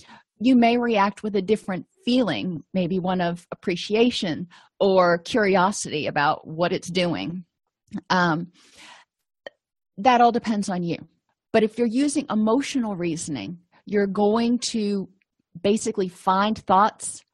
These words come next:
that support your emotions. So if you're angry and you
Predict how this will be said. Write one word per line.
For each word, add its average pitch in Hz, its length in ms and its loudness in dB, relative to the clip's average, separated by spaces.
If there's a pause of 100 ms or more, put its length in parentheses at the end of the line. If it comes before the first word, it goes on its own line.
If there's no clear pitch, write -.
(300)
that - 240 -2 (120)
support - 640 -2 (380)
your 190 160 2
emotions. 175 640 -4 (380)
So 185 280 0
if 185 400 0 (480)
you're 220 280 2
angry 226 420 2
and 185 180 -2
you 196 120 -2